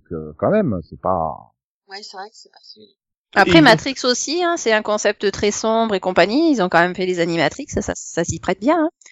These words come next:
Speaker 1: Ouais, mais,
Speaker 3: Donc,
Speaker 1: mais
Speaker 3: selon les
Speaker 2: Ouais,
Speaker 3: types
Speaker 2: mais
Speaker 3: d'animation
Speaker 2: c'est
Speaker 3: que tu choisis, euh.
Speaker 2: Enfin, un,
Speaker 1: Bah,
Speaker 2: les Animatrix, c'est pas pareil. Pour moi, c'est,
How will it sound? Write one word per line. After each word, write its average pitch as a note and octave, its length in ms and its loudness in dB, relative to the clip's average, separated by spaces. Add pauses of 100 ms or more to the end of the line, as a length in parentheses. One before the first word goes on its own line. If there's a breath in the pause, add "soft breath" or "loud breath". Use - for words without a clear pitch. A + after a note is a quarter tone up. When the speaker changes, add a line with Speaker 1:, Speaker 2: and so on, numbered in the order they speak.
(160 soft breath)
Speaker 1:
Ouais, F#3+ 100 8
mais, C#3 100 8
Speaker 3:
Donc, F#3 120 6
Speaker 1:
mais A3+ 160 6
Speaker 3:
selon A#3+ 180 10
les A#3 140 6
Speaker 2:
Ouais, B3 100 6
Speaker 3:
types C4+ 140 10
Speaker 2:
mais A4 100 8
Speaker 3:
d'animation A3+ 500 2
Speaker 2:
c'est G#3 120 -2
Speaker 3:
que - 40 -8
tu G#3 120 -10
choisis, G#3+ 600 2
euh. G3+ 280 0
Speaker 2:
Enfin, - 800 -16
un, A3+ 220 -8
Speaker 1:
Bah, A#3 160 6
Speaker 2:
les A#3+ 60 -2
Animatrix, A#3 440 -4
c'est B3+ 100 -20
pas A3+ 120 2
pareil. A#3 380 0
Pour G#3 100 -12
moi, A3 120 -8
c'est, A3 120 -16